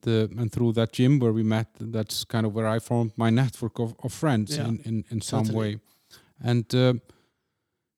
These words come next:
Speaker 1: it has been really interesting to, to watch you somehow
Speaker 2: Developing.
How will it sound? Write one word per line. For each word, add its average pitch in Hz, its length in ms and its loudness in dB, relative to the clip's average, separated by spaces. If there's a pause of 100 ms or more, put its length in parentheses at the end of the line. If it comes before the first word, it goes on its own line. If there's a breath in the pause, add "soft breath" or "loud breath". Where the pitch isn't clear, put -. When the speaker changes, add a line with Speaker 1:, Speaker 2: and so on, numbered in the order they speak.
(120)
Speaker 1:
it 139 160 -2
has 180 200 8
been 185 220 6
really 170 260 8
interesting 147 460 2
to, 127 360 2 (100)
to - 100 -4
watch 131 400 2
you 123 400 4 (300)
somehow 113 720 2 (160)
Speaker 2:
Developing. 135 580 2